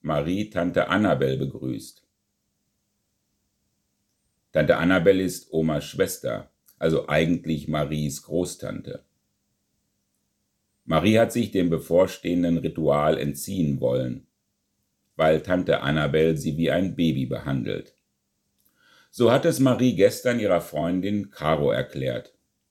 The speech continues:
"Sie redet mit mir wie mit einem Baby, sagt andauernd, wie süß ich bin und das mit so hoher Stimme. Hallo,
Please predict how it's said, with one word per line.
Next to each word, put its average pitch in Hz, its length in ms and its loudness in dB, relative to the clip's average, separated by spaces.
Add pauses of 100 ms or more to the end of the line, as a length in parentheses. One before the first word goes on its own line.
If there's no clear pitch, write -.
(920)
"Sie 98 160 -2
redet 156 380 2
mit 127 180 -2
mir 131 240 6
wie 131 100 4
mit 143 200 0
einem 113 340 -4
Baby, 123 560 -4 (600)
sagt 110 360 -2
andauernd, 113 420 2
wie 110 120 0
süß 123 340 -2
ich 90 180 -2
bin 90 180 0
und 95 120 2
das 127 180 2
mit 127 140 2
so 117 160 4
hoher 117 240 6
Stimme. 110 640 -2
Hallo, 90 600 4